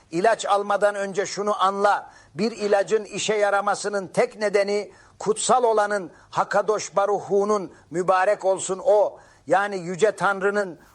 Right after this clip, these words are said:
onun işe yaramasına karar vermesidir. İyi bir bilimsel çalışma sonucu olduğu için, büyük bir şirket tarafından üretildiği için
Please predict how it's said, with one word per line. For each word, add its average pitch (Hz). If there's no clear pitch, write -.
onun 208
işe 185
yaramasına 190
karar 202
vermesidir. 190
İyi 202
bir 196
bilimsel 208
çalışma 202
sonucu 202
olduğu 196
için, 190
büyük 208
bir 233
şirket 220
tarafından 202
üretildiği 202
için 190